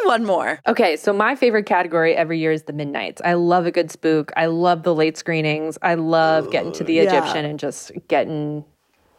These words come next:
Speaker 2: into another world. And this one is called Crazy House. And it is a Dutch Adult Swim nightmare. <laughs> Um,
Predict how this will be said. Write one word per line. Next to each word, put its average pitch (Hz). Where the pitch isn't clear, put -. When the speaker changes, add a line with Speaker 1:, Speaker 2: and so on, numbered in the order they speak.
Speaker 2:
into 175
another 131
world. 139
And 180
this 202
one 202
is 190
called 170
Crazy 139
House. 95
And 170
it 185
is 175
a 165
Dutch -
Adult 180
Swim 165
nightmare. 127
<laughs> 262
Um, 180